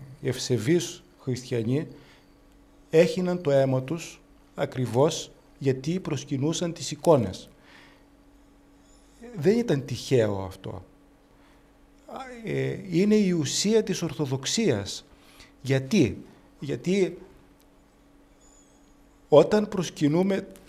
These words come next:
ποιο ήταν το δίλημμα που ετίθετο εκείνη την εποχή; Ότι ο Θεός, ε, δεν μπορεί να εικονίζεται.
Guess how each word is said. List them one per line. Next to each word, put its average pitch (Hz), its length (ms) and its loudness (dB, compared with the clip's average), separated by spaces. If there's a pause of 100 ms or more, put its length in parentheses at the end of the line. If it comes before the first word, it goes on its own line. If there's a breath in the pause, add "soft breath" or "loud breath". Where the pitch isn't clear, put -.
(100)
ποιο 208 200 8
ήταν 208 340 6
το 160 100 4
δίλημμα 143 800 6
που 143 120 6
ετίθετο 135 560 2
εκείνη 127 380 2
την 117 160 -2
εποχή; 113 460 -4 (400 loud breath)
Ότι 151 380 6
ο 135 120 4
Θεός, 170 540 2 (680)
ε, 151 560 0
δεν 226 260 4
μπορεί 160 320 4
να 131 80 2
εικονίζεται. 117 800 0